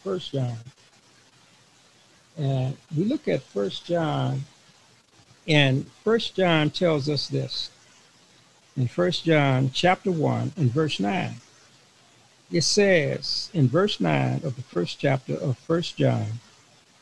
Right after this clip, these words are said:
"If we confess our sins, he is faithful and just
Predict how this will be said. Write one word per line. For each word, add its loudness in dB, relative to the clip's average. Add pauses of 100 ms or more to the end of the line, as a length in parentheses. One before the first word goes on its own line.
(400)
"If 6
we 2
confess 2
our 4
sins, 0
he 4
is 2
faithful -2
and 4
just 2